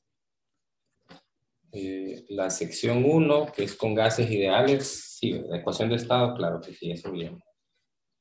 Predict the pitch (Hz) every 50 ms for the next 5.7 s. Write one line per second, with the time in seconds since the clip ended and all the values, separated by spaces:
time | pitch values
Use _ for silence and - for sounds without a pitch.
0 | _ _ _ _ _ _ _ _ _ _ _ _ _ _ - 95 92 92 92 92
1 | 90 90 90 90 90 87 87 87 - - - - - - - 101 104 104 107 107
2 | 107 107 107 107 104 - - 95 104 101 90 90 90 90 - - 87 85 95 92
3 | 95 92 90 98 107 123 127 127 131 - - 123 123 120 123 - - - 95 90
4 | 90 87 87 87 85 87 87 - _ - - - - 143 147 147 143 139 139 139
5 | 139 135 - - - - - - - - - - - _